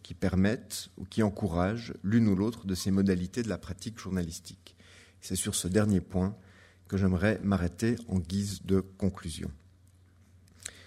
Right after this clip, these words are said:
Je pense que l'on a assisté au cours de ces dernières années, dans le monde du journalisme et des médias, euh, en général,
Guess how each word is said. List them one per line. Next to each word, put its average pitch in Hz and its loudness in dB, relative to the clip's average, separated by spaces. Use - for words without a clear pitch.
Je 113 0
pense 143 4
que 151 6
l'on 123 8
a 113 8
assisté 110 2
au 131 4
cours 104 2
de 98 4
ces 95 -2
dernières 95 4
années, 113 4
dans 87 0
le 98 8
monde 107 6
du 95 4
journalisme 92 2
et 82 -6
des 82 -6
médias, 90 0
euh, - -14
en 85 -6
général, 120 0